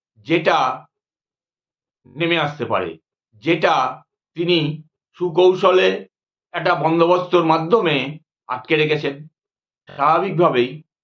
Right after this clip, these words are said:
কখনোই তিনি আদানির বিরুদ্ধে কোনো কথা বলবেন না। একই রকমভাবে ইন্ডিয়া জোটে কখনোই তিনি স্থায়ীভাবে থাকতে পারেন না, কারণ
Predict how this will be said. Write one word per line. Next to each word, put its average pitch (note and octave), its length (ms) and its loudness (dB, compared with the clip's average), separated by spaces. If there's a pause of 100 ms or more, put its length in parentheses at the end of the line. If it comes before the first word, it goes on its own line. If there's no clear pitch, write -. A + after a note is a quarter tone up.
(240)
কখনোই E3+ 360 0
তিনি D#3 260 0 (440)
আদানির D3+ 380 -2
বিরুদ্ধে D3 360 -4
কোনো C#3+ 240 -2
কথা C3+ 240 2
বলবেন B2+ 480 2
না। D#3+ 60 0 (540)
একই D#3 280 -2
রকমভাবে F3+ 640 2 (760)
ইন্ডিয়া D#3+ 420 2
জোটে C#3+ 360 0 (560)
কখনোই D#3+ 480 0
তিনি C#3+ 240 -2 (440)
স্থায়ীভাবে D#3+ 640 0
থাকতে C3 340 -4
পারেন D3 360 0
না, B2 140 0 (560)
কারণ D3 300 0